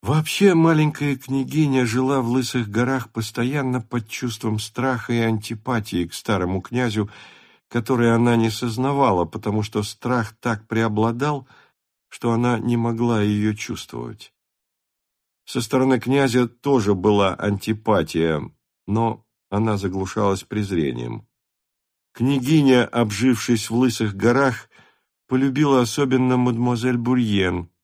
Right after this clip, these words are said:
проводила с нею дни, просила ее ночевать с собою и с нею часто говорила о свекоре, судила его.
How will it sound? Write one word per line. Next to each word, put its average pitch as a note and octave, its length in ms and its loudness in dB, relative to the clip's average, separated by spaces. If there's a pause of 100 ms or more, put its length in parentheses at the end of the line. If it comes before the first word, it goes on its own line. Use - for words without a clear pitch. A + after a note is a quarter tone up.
(380)
проводила A2+ 500 4
с - 140 -6
нею G2+ 260 2
дни, G#2 420 -2
просила G#2 460 -2
ее F2+ 240 0
ночевать A#2 480 -4
с - 80 -12
собою B2 500 0 (380)
и C#3+ 80 -4
с - 180 -8
нею E3+ 240 4
часто C#3+ 460 -2
говорила A2 600 2 (100)
о G#2 120 -2
свекоре, A#2+ 840 -2 (560)
судила G#2 680 0
его. D#2 520 -2